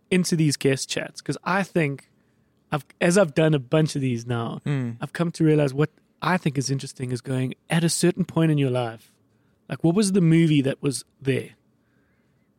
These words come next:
Speaker 1: Like, what were the movies that shaped you, especially
Speaker 2: Yeah.
Speaker 1: for the people that have become creative people in the sense that they've
Speaker 2: Yes.
Speaker 1: output
Speaker 2: Yes.
Speaker 1: work or they had a certain kind of creative vision?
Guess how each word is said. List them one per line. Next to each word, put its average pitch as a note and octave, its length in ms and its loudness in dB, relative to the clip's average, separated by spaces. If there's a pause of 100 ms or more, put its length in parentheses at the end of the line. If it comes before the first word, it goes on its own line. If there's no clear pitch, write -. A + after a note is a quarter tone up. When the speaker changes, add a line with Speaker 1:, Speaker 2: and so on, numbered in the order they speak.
Speaker 1:
Like, D3+ 140 -12
what F#3 100 6
were C4 60 4
the A#3+ 80 4
movies G3+ 260 6
that E3+ 140 2
shaped - 420 0
you, D3+ 100 2
especially C3 400 2
Speaker 2:
Yeah. A#2+ 100 2
Speaker 1:
for A3 60 2
the F#3+ 120 2
people F3 360 -4
that D#3+ 120 2
have C#3 140 -6
become D#3 340 -2
creative D3 800 0 (680)
people D3 280 0
in C3 80 0
the C3 60 -4
sense C#3 220 -4
that C#3+ 100 -10
they've C#3 180 -2 (140)
Speaker 2:
Yes. B2 380 -2
Speaker 1:
output - 280 0 (160)
Speaker 2:
Yes. A#2+ 360 -4 (180)
Speaker 1:
work C#3+ 580 0
or D3+ 120 0
they C#3 120 -2
had C#3+ 420 -2
a - 80 -18
certain D3+ 360 -6
kind C#3+ 180 -8
of C3 80 -12
creative C#3 500 2
vision? B2+ 420 -4